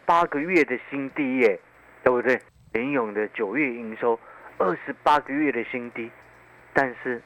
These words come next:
各位所有好朋友，你有没有发现它股价今天几乎是收平盘嘞？哎，今天台北股市跌了一百八十九点，联咏是小只的股票吗？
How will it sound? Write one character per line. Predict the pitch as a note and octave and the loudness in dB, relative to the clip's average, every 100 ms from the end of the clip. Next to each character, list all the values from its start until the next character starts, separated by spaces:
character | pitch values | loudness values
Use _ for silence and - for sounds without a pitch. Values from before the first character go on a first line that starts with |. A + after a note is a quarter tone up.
| - | -6
各 | C#3 | -2
位 | B2 A#2 | 0 -2
所 | - A2+ | 2 4
有 | G#2 | 4
好 | F#2+ F2 | 0 -6
朋 | F#2+ F#2+ | -10 -10
友， | F#2 - - _ _ _ | -10 -14 -20 _ _ _
你 | A#2 | -6
有 | A#2 | -4
没 | |
有 | A2 | -2
发 | A2+ | -2
现 | A2 A2 | -2 -6
它 | A2+ | -8
股 | - F#2 | -8 -4
价 | A#2+ G#2+ | -2 -2
今 | A2 | -4
天 | G#2 G#2+ G2+ - - - - - | -6 -6 -8 -20 -20 -20 -20 -14
几 | - | -8
乎 | C#3 C3+ | -4 -4
是 | C3 C#3 - | -2 -2 4
收 | B2 | 4
平 | B2 G#2+ G#2 | 4 -2 -8
盘 | G2 E2 | -8 -8
嘞？ | E2+ - _ _ - | -14 -16 _ _ 2
哎， | D#3+ - | 4 2
今 | G3+ | -2
天 | G#3 G#3 G#3 | 4 4 4
台 | D#3+ E3+ | 6 6
北 | F3+ F#3 | 6 2
股 | F#3 C3 A#2+ | 2 -2 0
市 | - F3+ - | 2 2 2
跌 | C3 B2+ C#3+ | 2 6 8
了 | C#3+ C#3 - - | 8 8 4 -2
一 | G3 - | -4 2
百 | A#2 G2+ - | 4 2 4
八 | B2+ C3+ B2+ | 8 8 6
十 | A2 | -4
九 | - G2+ A2+ | -4 -2 -2
点， | F#2 - - - | -4 -10 -20 -4
联 | B2+ D#3+ | 2 4
咏 | G3+ C3+ | 4 4
是 | B2+ | 2
小 | B2 A2 | 4 4
只 | C#3+ | 4
的 | C3 | 4
股 | B2 G2 | 2 2
票 | B2 | 2
吗？ | A#2 | 2